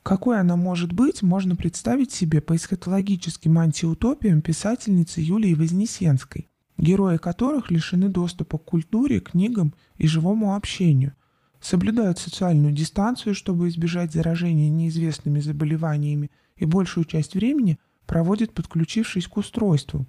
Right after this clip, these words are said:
персонику, дающему доступ в виртуальный мир.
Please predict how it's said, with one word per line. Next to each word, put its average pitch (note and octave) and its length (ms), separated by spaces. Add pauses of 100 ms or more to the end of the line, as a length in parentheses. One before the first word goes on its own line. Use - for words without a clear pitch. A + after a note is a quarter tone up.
(120)
персонику, F3 800 (260)
дающему E3 560
доступ F3+ 420
в - 60
виртуальный G3 560
мир. D3 320